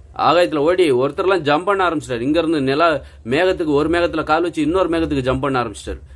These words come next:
ஜம்ப் பண்ணி மேல ஓடிக்கிட்டே இருக்காங்க, ஆகாயத்துல ஓடிக்கிட்டே இருக்காங்க.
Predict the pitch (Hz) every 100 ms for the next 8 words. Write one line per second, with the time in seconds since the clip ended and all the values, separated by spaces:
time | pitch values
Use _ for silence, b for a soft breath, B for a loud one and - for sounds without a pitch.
0 | B B B - 117 151 180 180 214 175
1 | 113 B - 113 156 190 151 202 208 185
2 | 196 170 139 117 147 196 190 170 151 185
3 | 190 180 160 131 107